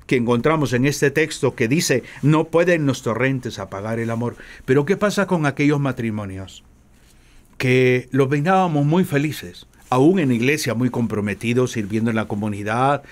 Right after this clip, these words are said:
eran parte de algún movimiento apostólico, encuentro matrimonial, movimiento Camino, movimiento familiar cristiano, y, y, y, y servían en la pastoral familiar,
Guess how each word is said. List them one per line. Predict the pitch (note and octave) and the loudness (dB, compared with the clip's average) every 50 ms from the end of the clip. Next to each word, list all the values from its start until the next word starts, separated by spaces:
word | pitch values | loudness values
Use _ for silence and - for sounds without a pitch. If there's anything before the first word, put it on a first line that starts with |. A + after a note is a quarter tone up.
| - - - - - | -20 -20 -20 -12 -6
eran | - B2 B2+ B2 B2 A#2+ | -4 -2 0 0 -2 -2
parte | - - C3 C3 B2+ D3 C#3 | 0 0 0 0 2 2 2
de | B2 | 2
algún | A2 A2+ A2 B2+ C3+ | 2 2 4 4 4
movimiento | C#3 B2+ A#2+ A#2+ A#2 A#2 | 4 4 2 2 2 0
apostólico, | C3 B2 - A#2 G#2 - - A#2 A#2+ B2+ C3+ C3 B2+ C3 | 0 0 0 -4 -4 -2 0 2 2 2 2 2 2 0
encuentro | A#2 G#2+ A2+ B2+ A#2+ A2+ C3 B2+ B2 | 0 0 0 0 0 0 0 0 0
matrimonial, | B2 A#2+ A#2+ A#2 A#2 A#2 A#2 A#2 A#2 A#2+ C3 C3 C3+ C#3 C3+ B2+ - - - - - - | 0 0 -2 0 0 0 0 0 0 2 2 2 2 2 0 -2 -6 -12 -20 -20 -10 -4
movimiento | - B2+ B2+ C3+ C3+ B2+ B2+ B2+ B2 A2+ - A#2+ G#2 | 0 2 4 4 4 4 4 4 2 2 0 -2 -2
Camino, | - A#2 A#2 A#2+ C3+ C#3+ C#3+ C#3 C#3 C#3 C3+ | 0 0 0 2 2 2 4 4 2 2 2
movimiento | C#3 C3+ B2+ B2+ A#2+ A#2 B2 | 2 2 2 2 2 0 -2
familiar | - B2+ B2+ B2 A#2+ A#2+ A#2+ A#2 - | -2 -2 -2 0 0 0 -2 -2 -2
cristiano, | - B2 A#2 A2 - - - - C3+ D3 D#3 D#3 D#3 D3+ D3+ C#3 C3 - - - - - - | -4 -4 -4 -4 -6 -10 -6 -2 0 0 2 2 0 0 0 -2 -4 -6 -14 -20 -20 -12 -4
y, | - B2+ B2 C3+ | 0 0 2 2
y, | - B2 C3+ B2+ B2+ | 2 0 0 0 0
y, | B2+ C3+ C3 | -2 -2 0
y | C3 C3+ B2+ | 0 -2 -2
servían | - C3+ B2 G2+ A#2+ C3+ C3+ C3 | 0 -2 -2 2 2 2 4 4
en | C3+ C3 | 4 2
la | B2 B2+ | 2 0
pastoral | C3 B2 - - C#3 B2 B2 A#2+ A2+ | -2 -2 -2 0 0 2 2 0 0
familiar, | - B2 A#2 A#2+ A#2+ A#2 B2 C#3 D3+ E3 E3 E3 E3 E3 D#3+ D3+ | 0 0 0 0 0 0 2 2 2 2 2 2 2 2 0 -2